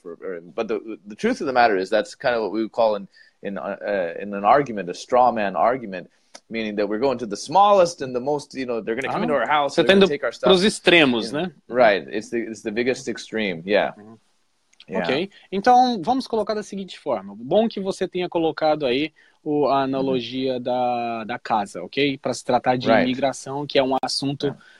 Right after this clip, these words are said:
Speaker 2: ah, macro, né? Um assunto de uma
Speaker 1: It's a
Speaker 2: população
Speaker 1: huge, yeah.
Speaker 2: inteira, né?
Speaker 1: Yeah.
Speaker 2: É.
Speaker 1: So, uhum.
Speaker 2: Então, vamos colocar da seguinte forma. A sua casa, naturalmente, é uma propriedade privada, pertence a você,
Speaker 1: Uhum.
Speaker 2: confere? Ah,
Speaker 1: Well, yes,
Speaker 2: naturalmente, as
Speaker 1: yeah.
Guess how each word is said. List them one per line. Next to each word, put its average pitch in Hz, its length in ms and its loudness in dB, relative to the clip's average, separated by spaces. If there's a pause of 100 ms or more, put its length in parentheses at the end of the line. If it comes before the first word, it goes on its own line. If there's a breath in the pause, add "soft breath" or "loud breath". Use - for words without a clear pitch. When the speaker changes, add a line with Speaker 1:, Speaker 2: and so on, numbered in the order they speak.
(120)
Speaker 2:
ah, 123 280 4
macro, 113 640 0
né? 113 140 -2
Um 120 120 -6
assunto 120 440 -8 (600)
de 131 200 -4
uma 127 140 4
Speaker 1:
It's 131 200 2
a 127 40 4
Speaker 2:
população 143 340 6
Speaker 1:
huge, 117 160 2
yeah. 87 260 4
Speaker 2:
inteira, - 40 -20 (100)
né? 170 160 -6 (100)
Speaker 1:
Yeah. 87 320 -4
Speaker 2:
É. 104 120 -8
Speaker 1:
So, 101 80 -12
uhum. 104 260 -6
Speaker 2:
Então, 240 340 4
vamos 226 300 2
colocar 208 240 4
da 196 80 0
seguinte 185 360 -6
forma. 98 420 -2
A 127 80 -6
sua 196 280 2
casa, 180 480 4
naturalmente, 127 720 -4
é - 20 -6
uma 127 160 -8
propriedade 113 920 -2
privada, 123 600 -6
pertence - 560 -6
a 196 40 -10
você, 196 360 -6
Speaker 1:
Uhum. 196 80 -6
Speaker 2:
confere? 220 400 0 (640 loud breath)
Ah, 160 380 6
Speaker 1:
Well, 101 180 8
yes, 95 80 0 (180)
Speaker 2:
naturalmente, - 260 -6
as 131 60 -8
Speaker 1:
yeah. 87 60 -6